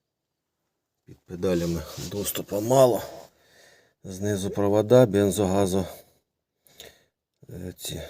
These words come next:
шланги. Там балка, вона вже відніється, чи підрамник. Оттуда доступу нема, тільки зверху. І то.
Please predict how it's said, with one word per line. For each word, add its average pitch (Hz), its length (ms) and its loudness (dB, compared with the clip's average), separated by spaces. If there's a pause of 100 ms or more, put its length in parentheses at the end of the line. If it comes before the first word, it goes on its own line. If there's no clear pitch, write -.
(1000)
шланги. 90 580 -6 (2250)
Там 90 320 -8
балка, 123 400 2
вона 98 180 0
вже 95 180 0
відніється, 92 540 0
чи 82 140 -6
підрамник. 98 680 2 (960)
Оттуда 92 500 -4
доступу 92 460 -4
нема, 87 260 -4
тільки 113 360 -4
зверху. 87 480 -6 (2500)
І 101 120 -18
то. 87 340 -10